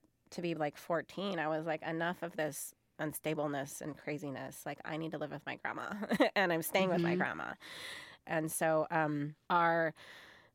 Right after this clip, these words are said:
Speaker 1: grandmothers and aunties were working so hard just to survive and take care of us. So when you're in this little community,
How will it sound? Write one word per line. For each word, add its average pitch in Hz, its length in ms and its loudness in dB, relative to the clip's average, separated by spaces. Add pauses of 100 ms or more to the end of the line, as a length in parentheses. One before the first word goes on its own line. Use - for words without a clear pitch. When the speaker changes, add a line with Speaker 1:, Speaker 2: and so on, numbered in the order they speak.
(160)
Speaker 1:
grandmothers 160 680 6
and 147 340 0
aunties 160 480 -2
were 151 160 2
working 151 440 -2
so 156 240 2
hard 151 500 0 (100)
just - 280 0
to 151 120 0
survive 151 680 2
and 143 140 -6
take - 220 -8
care 160 260 -2
of 151 80 -4
us. - 240 -4
So 170 160 2
when 165 160 2
you're 170 140 2
in 185 80 2
this 165 160 -2
little 160 180 2
community, 147 600 -2